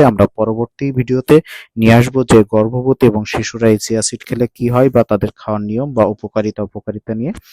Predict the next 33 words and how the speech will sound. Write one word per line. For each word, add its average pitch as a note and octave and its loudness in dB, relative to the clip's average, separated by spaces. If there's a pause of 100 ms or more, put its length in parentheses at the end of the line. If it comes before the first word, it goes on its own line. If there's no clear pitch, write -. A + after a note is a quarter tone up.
(380)
অবশ্যই A#2 -4
আমাদের G#2 -4
সাথে A2 -8
থাকবেন। A#2+ -4 (380)
তো A#2+ -6 (120)
গর্ভবতী C3 0
এবং C#3 -2
শিশুদের A#2+ -8
ক্ষেত্রে - -8
কিন্তু B2+ -10
অবশ্যই A2 -4
এটি - -10
খাওয়ার A#2 0
আলাদা F#2+ 0
নিয়ম F#2 -10
রয়েছে। D2+ -14 (640)
একেবারে D#3+ 2
শুকনো D#3 -6
চিয়া C3+ 2
সিড C3+ -4
কিন্তু A2+ -8
অনেকেই G#2+ -2
খেয়ে A2+ -2
থাকেন, D3+ -4 (360)
এটি A#2 -6
কিন্তু A#2 -8
গলায় G#2+ 2
আটকে G#2+ 0
যাওয়ার A2 0
ঝুঁকি - -8
থাকে, C3 2
তাই A2 2
অবশ্যই A2+ -4